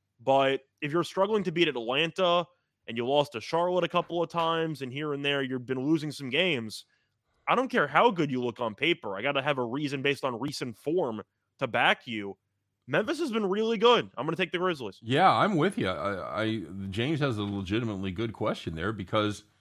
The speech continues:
Speaker 2: uh, Memphis sixteen and five as an underdog, fifteen and five against the number on the road. They're eight and one in January. They're fucking killing it right now. So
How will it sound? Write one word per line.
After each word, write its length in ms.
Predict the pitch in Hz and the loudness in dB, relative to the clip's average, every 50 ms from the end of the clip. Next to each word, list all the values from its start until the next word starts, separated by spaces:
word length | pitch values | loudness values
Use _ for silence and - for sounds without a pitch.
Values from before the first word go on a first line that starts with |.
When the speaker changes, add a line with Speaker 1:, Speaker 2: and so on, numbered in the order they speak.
| _ _ _ _ _ _ _ _ _ | _ _ _ _ _ _ _ _ _
Speaker 2:
uh, 320 | - 57 52 50 50 53 - - | -12 -12 -10 -10 -10 -10 -8 -4
Memphis 400 | 98 107 139 196 - - 104 - | 0 2 2 2 0 -2 -6 -6
sixteen 640 | - - 104 98 - - 135 143 - - 165 165 147 | -6 -12 -14 -12 -6 -6 -6 -6 -2 0 0 0 0
and 80 | 127 120 | -2 0
five 280 | - 147 143 143 151 | 2 4 4 4 4
as 120 | 147 127 113 | 4 0 -2
an 80 | 110 | -2
underdog, 640 | 101 104 131 156 170 160 165 165 170 170 170 151 107 | 0 0 2 2 2 2 4 4 4 4 2 0 -2
fifteen 420 | - - 139 139 - - 156 147 135 | -4 -2 -4 -2 -2 -2 -2 -2 -2
and 100 | 127 123 | -4 -2
five 300 | - 135 131 131 131 123 | 0 2 2 2 2 0
against 260 | 113 123 120 117 - | -2 -4 -6 -6 -6
the 60 | 110 | -4
number 320 | 104 110 123 127 127 123 | -4 -2 -2 0 0 0
on 100 | 113 107 | 0 -2
the 60 | 92 80 | -4 -6
road. 380 | 80 87 95 110 131 143 143 | -6 -2 -2 0 0 0 -2
They're 140 | 107 85 - | -4 -6 -6
eight 200 | - 98 131 139 | -2 -2 -2 -2
and 160 | - 104 107 101 | 0 0 0 2
one 240 | 104 110 117 123 | 2 4 2 2
in 100 | 117 95 90 | 0 0 0
January. 540 | 92 92 101 113 127 131 139 147 165 165 104 | 0 0 0 0 -2 -2 -2 -2 -4 -4 -4
They're 120 | 87 151 | -6 -6
fucking 320 | 147 - 185 185 - 143 | -4 -6 -8 -6 -6 -8
killing 360 | 139 - - 214 208 170 110 80 | -6 -4 -4 -4 -2 -2 -4 -6
it 80 | - - | -6 -6
right 220 | - 69 62 - | -6 -6 -6 -6
now. 260 | - 71 65 62 55 - - | -6 -8 -10 -10 -12 -14 -14
So 380 | - - 87 92 92 90 87 | -8 -4 -2 -2 -2 -2 -4